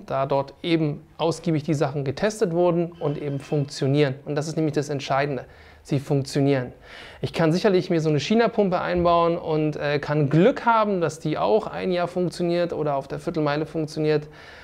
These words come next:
Aber in der Regel, wer billig kauft, kauft zweimal und diesen Spruch gibt's nicht einfach nur so. Um euch das Ganze sozusagen noch zu verdeutlichen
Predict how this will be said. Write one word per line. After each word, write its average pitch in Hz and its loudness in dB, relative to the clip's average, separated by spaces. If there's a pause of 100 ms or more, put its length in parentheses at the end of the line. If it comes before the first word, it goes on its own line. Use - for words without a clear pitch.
(340)
Aber 156 2
in 151 -6
der 151 2
Regel, 156 6
wer 147 4
billig 151 0
kauft, 139 -2
kauft 135 -4
zweimal 147 0
und 143 -4
diesen 139 -2
Spruch - -4
gibt's 139 -4
nicht 131 -6
einfach 127 -6
nur 135 0
so. 123 2
Um 196 6
euch 170 6
das 160 0
Ganze 202 2
sozusagen 160 2
noch 160 2
zu - -2
verdeutlichen 151 2